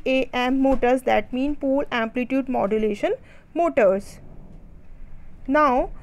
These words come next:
the second method of the speed control is stator voltage control method. This method is used to control the speed of an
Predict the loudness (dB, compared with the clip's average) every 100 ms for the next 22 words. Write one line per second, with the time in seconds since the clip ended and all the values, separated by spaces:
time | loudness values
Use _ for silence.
0 | -14 -2 -2 2 2 4 2 4 2 2
1 | 4 4 2 -6 -18 0 4 4 4 2
2 | 0 -2 -4 -2 0 2 0 2 2 2
3 | 0 -12 -14 -2 0 0 -2 -8 -20 -16
4 | 0 4 4 4 2 2 2 2 2 2
5 | -2 0 0 0 0 0 0 -4 -6 -4
6 | -4 -4 -8 -16 -16 -4 -4 2 2 6
7 | 6 6 2 -2 -2 0 0 0 -2 2
8 | 2 2 0 0 4 4 4 -2 -6 -4
9 | 2 2 2 -2